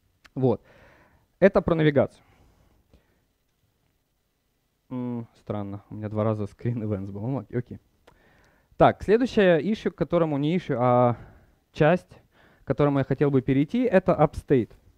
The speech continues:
Что такое upstate? Что, вот кто мне скажет, что, что такое upstate, по-вашему? Вот. Кто вызовется, поднимите руку. Отлично перевёл. А кто ещё может сказать? <laughs> Что это означает? Состояние приложения.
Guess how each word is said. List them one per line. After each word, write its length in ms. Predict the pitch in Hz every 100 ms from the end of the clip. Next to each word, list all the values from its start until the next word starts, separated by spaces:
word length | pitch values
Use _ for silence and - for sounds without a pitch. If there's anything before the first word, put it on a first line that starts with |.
| _ _ _ _ _ _ _ _ _ - _ - _
Что 280 | - 214 262
такое 440 | 208 - 190 180
upstate? 540 | 156 - - 143 107
Что, 440 | - - 170 123 127
вот 200 | 139 -
кто 300 | - - 240
мне 140 | 220
скажет, 320 | - 196 170
что, 280 | - 143 123
что 200 | - 151
такое 280 | 135 139 120
upstate, 500 | - - 120 107 -
по-вашему? 520 | 101 98 95 - 98
Вот. 260 | 101 101 98 - - _ _ _ _ _ _
Кто 300 | - 120 101
вызовется, 600 | 101 127 120 98 - -
поднимите 380 | 101 104 98
руку. 220 | 101 - _ _ _ _ _ _ _ _ _ _ _ _ _ _ _ _ _ _ _
Отлично 400 | 123 139 113 107
перевёл. 320 | 101 101 92 101
А 120 | 113
кто 160 | - 147
ещё 300 | - 139 117
может 240 | 113 214
сказать? 180 | - - _ _ - -
<laughs> 400 | - 175 - _
Что 200 | - 220
это 160 | 190 151
означает? 420 | 143 - 123 101
Состояние 440 | 117 139 175 170
приложения. 540 | 139 135 131 113 104